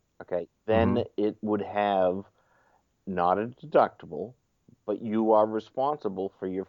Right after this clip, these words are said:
Speaker 1: first one thousand dollars of unshared amount.
Speaker 2: But that's, that's a lot less than most
Speaker 1: It
Speaker 2: deductibles
Speaker 1: certainly
Speaker 2: in
Speaker 1: is.
Speaker 2: insurance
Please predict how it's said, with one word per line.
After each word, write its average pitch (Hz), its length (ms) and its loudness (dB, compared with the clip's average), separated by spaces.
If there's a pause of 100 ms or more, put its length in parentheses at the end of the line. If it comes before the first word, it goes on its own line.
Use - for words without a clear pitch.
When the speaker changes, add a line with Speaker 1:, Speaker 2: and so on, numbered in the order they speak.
Speaker 1:
first 101 420 -4 (400)
one 98 360 -2
thousand 95 500 0
dollars 90 460 2
of 90 140 -10 (200)
unshared 101 640 -2
amount. - 420 -4 (720)
Speaker 2:
But 117 100 0
that's, 131 400 0 (240)
that's 110 220 -2
a 107 40 0
lot 101 220 2
less 107 240 0
than 104 80 -2
most 104 240 -2
Speaker 1:
It 107 80 0
Speaker 2:
deductibles 131 160 2
Speaker 1:
certainly 101 460 2
Speaker 2:
in 95 140 4
Speaker 1:
is. 127 60 -4
Speaker 2:
insurance 123 640 0